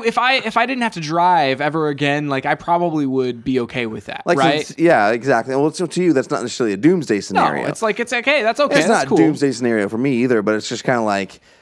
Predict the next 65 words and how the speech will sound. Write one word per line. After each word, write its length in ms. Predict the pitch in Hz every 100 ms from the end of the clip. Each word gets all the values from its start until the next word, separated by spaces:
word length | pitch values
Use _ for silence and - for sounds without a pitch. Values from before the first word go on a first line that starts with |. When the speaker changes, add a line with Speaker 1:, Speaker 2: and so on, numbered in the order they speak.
| _ -
Speaker 2:
ah, 360 | 190 95 82 92
man, 220 | 147 139
that 60 | 151
would 100 | 131
just 140 | 131
kinda 180 | - 135
suck 300 | - 196 175
if 80 | 98
I 60 | 101
could 180 | 107 90
not 320 | 107 117 107
drive. 720 | 92 104 120 104 80 107 - 151
Speaker 1:
Right. 280 | 131 113 -
Speaker 2:
You 100 | 101
know, 340 | 98 110 147
like, 340 | 135 120 - _
Speaker 1:
I 40 | 196
think, 240 | 269 254
like, 220 | 220 170
just 380 | - - 165 185
in 140 | 170 139
general, 500 | 151 160 143 127 123
like, 440 | 120 117 - - _ _ -
it 180 | 170 -
probably 460 | 165 170 175 175
will 240 | 147 147 151
get 160 | 151
to 40 | 135
the 100 | 135
point 200 | 143 139
where, 100 | 131
like, 120 | 127
there's 180 | 135 117
two 160 | - 180
different 240 | 156 131
types 180 | 139 -
of, 100 | 131
like, 140 | 117 113
licenses 520 | 120 120 135 131 117
or 100 | 117
li-, 120 | 117 135
insurances 600 | 139 131 127 120 127 120
or 120 | 120
whatever, 300 | 120 131 120
Speaker 2:
Yeah. 100 | 107
Speaker 1:
where 80 | 95
it's 100 | 92
like, 140 | 131
"Oh, 240 | 240 226 165
well, 100 | 151
it's 80 | -
safer 240 | 208 190
to 80 | 175
drive 280 | 156 160 147
these 180 | 143 139
automated 540 | 147 151 143 135 131
vehicles, 380 | 196 180 151 139
so 100 | 143
we're 80 | 135
gonna 120 | 135
encourage 360 | 131 - 180 139
people 200 | 156 131
to 60 |
do 100 | 123 135
that 320 | 160 147